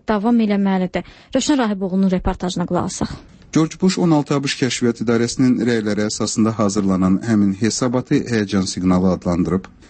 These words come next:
Speaker 2: Hesabata görə İran iki min üçüncü ildə beynəlxalq təzyiqlər qarşısında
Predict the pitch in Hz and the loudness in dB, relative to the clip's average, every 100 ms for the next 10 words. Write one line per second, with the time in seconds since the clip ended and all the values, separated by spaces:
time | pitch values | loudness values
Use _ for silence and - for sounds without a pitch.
0 | - 123 120 120 120 123 123 131 110 107 | -6 -2 0 0 0 0 0 0 0 0
1 | 107 - 95 104 98 - 104 98 127 135 | -2 -4 -4 0 0 2 0 2 0 0
2 | 147 - _ _ - 135 127 123 - 127 | -2 -4 _ _ 0 2 4 2 -2 -4
3 | - 110 95 92 113 117 120 - - 104 | -2 -2 -2 -2 -2 0 -2 -2 0 2